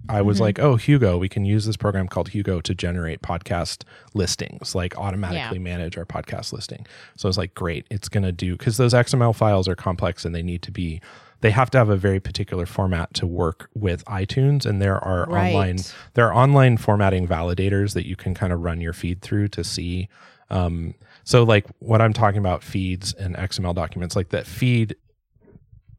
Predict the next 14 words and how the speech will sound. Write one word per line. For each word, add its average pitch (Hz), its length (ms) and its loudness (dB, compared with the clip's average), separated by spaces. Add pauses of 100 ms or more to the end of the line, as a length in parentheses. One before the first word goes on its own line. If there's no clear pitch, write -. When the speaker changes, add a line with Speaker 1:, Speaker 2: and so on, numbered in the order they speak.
(340)
Speaker 1:
our 110 100 4
podcast 117 560 2
feed 98 560 -2 (380)
is 101 320 2
in 95 160 -4
Speaker 2:
Mm-hmm. 98 80 2
Speaker 1:
the 98 60 2
form 98 420 0
of 87 180 -2
an 87 120 -4
X - 280 -4
M 85 100 -2
L 82 140 -2
document. 80 480 -6